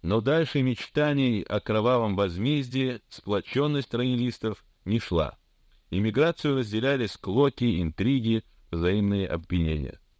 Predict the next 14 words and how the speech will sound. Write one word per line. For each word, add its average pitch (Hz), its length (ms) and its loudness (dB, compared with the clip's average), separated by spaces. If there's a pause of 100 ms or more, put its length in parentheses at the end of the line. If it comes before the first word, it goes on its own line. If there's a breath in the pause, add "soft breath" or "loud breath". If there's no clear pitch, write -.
(760)
В - 60 -20
тысяча 165 500 2
семьсот 139 380 0
девяносто 131 420 -2
пятом 117 360 0
году 120 380 -2 (300)
большинство 113 520 -2
сторонников 135 560 0
монархии 117 600 0 (520)
представляло, 131 680 2
что 120 200 -4
движение 120 440 0
вправо, 110 680 0
непрерывно 117 840 0